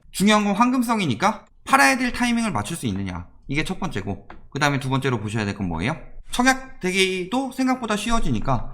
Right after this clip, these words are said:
가점은 앞으로도 더 내려갈 거고, 이런 부분 생각해 봤을 때 지금 살 필요가 있냐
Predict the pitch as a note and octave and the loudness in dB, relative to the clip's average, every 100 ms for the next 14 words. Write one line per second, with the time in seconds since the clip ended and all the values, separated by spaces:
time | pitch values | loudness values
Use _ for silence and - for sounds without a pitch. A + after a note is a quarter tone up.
0 | - - D#3+ G3+ F#3 C3+ C#3+ E3 C#3 B2 | -10 0 2 4 4 2 0 -2 -2 -2
1 | F#2+ G2 A#2+ B2+ A2 E2+ E2+ - - - | 0 2 4 4 2 0 -2 -4 -8 -20
2 | _ D#3 G#3 G3 F#3+ G3 G#3 G3+ F#3 G2 | _ 0 0 0 -2 -2 -2 -4 -2 -4
3 | B2 E3 D3+ - - _ - - B3 A#3+ | -4 -6 -6 -8 -20 _ -4 2 2 2
4 | - A#3 A#3 A3 D#3+ F2 F2+ | 0 -2 -2 -4 -4 -4 -6